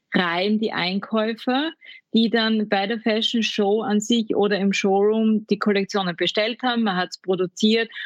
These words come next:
und es war ein paar Monate später in den Läden. Mittlerweile hat sich das verändert, hat sicher Vor- und Nachteile, wie auch immer man es sehen möchte. Es sind halt sehr viel Influencer, sehr viel Social-Media-Leute in den, in den Reihen,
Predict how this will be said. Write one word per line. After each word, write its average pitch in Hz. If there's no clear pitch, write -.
und 196
es 196
war 185
ein 185
paar 180
Monate 190
später 180
in 190
den 185
Läden. 170
Mittlerweile 240
hat 202
sich 220
das -
verändert, 214
hat 202
sicher 208
Vor- 196
und 175
Nachteile, 185
wie 202
auch 190
immer 202
man 190
es 180
sehen 180
möchte. 180
Es -
sind 226
halt 208
sehr 208
viel 208
Influencer, 240
sehr 214
viel 220
Social-Media-Leute 214
in 220
den, 220
in 214
den 220
Reihen, 208